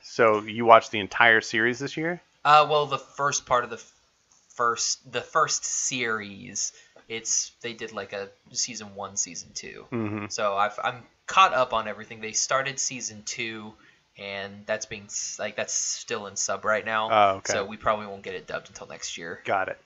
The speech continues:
Speaker 1: Got it.
Speaker 2: But yeah, I mean, caught up on all of 'em, watched all of 'em. It's a fantastic show.
Speaker 1: Sweet.
Speaker 2: Yeah.
Speaker 1: Nice.
Speaker 2: Uh,
Speaker 1: I'm
Speaker 2: kinda harkens back to that, uh, that Endless Waltzy type stuff.
Speaker 1: I haven't seen that either.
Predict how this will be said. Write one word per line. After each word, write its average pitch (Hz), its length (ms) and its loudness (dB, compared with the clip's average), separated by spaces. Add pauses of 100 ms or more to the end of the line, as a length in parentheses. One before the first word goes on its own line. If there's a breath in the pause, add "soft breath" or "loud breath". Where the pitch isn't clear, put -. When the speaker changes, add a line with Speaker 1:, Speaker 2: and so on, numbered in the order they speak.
(140)
Speaker 1:
Got - 200 0
it. - 160 -10
Speaker 2:
But 117 280 0
yeah, 139 120 4
I 117 40 2
mean, 110 180 -12 (340)
caught 123 200 6
up 117 100 0
on 117 120 0
all 110 200 2
of 110 80 -10 (140)
'em, 110 120 -16 (200)
watched 107 380 -4 (400)
all 104 300 0
of 101 120 -12
'em. 104 120 -18 (260)
It's - 300 -8 (120)
a - 40 -18
fantastic - 640 -10
show. - 280 -10 (180)
Speaker 1:
Sweet. 123 360 -10 (340)
Speaker 2:
Yeah. - 140 -8 (220)
Speaker 1:
Nice. 135 300 -10 (1200 loud breath)
Speaker 2:
Uh, - 100 -6
Speaker 1:
I'm 131 120 -10
Speaker 2:
kinda 233 240 6
harkens 143 380 2
back 113 220 -4
to 117 100 -14
that, 107 200 -4
uh, 107 200 -4
that 104 160 -8
Endless 107 300 -12
Waltzy 104 400 -6
type 98 220 -6
stuff. - 400 -6 (800 soft breath)
Speaker 1:
I 127 80 -2
haven't 107 160 -4
seen 104 180 -6
that 98 160 -4
either. 98 280 -6